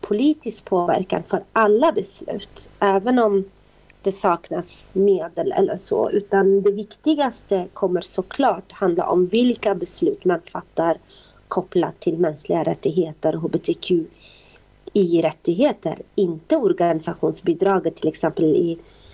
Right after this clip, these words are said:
R F S L på nationell nivå. Det är viktigare att man driver fram en ny strategi, ett, en ny translag. Att man förbjuder omvändelseförsök, att man skyddar H B T Q-personers rätt att söka asyl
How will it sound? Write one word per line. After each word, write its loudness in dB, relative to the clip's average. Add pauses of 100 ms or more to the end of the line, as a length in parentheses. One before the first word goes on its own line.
(180)
R 2
F -2
S -10
L -2
på -2
nationell 0
nivå. -2
Det 0
är 0
viktigare 0
att -10
man 2
driver 0
fram -2
en 2
ny 2
strategi, -4 (600)
ett, -2 (340)
en 4
ny 4
translag. -4 (520)
Att -4
man 2
förbjuder 2
omvändelseförsök, -2
att 2
man 2
skyddar 0
H -4
B -2
T -2
Q-personers -2
rätt -2
att -4
söka -2
asyl -2